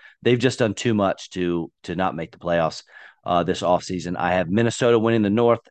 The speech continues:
Tampa Bay winning the South. San Francisco is my pick to win the West,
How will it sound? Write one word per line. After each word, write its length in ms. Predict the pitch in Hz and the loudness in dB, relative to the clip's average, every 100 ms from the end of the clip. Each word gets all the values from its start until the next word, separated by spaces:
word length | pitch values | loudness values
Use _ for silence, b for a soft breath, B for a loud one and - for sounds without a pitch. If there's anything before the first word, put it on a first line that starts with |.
| _ - | _ -14
Tampa 280 | 113 104 | -10 -8
Bay 220 | 98 107 107 | -2 0 0
winning 240 | 104 98 | 0 -2
the 80 | 90 | -4
South. 400 | - 107 104 95 _ b b b b | -4 0 2 0 _ b b b b
San 380 | - - 143 147 | -10 -2 0 0
Francisco 840 | 139 110 - 160 - 139 120 120 | -2 -6 -4 -4 -4 -2 0 -2
is 220 | 98 98 | -6 -10
my 240 | 107 113 127 | -8 -6 -8
pick 340 | - 120 113 - _ | -6 -6 -6 -12 _
to 240 | - 107 | -8 -6
win 400 | 95 107 104 104 - | -2 -2 -2 -2 -4
the 120 | 85 | -4
West, 540 | 82 123 139 - - | 2 2 2 -4 -14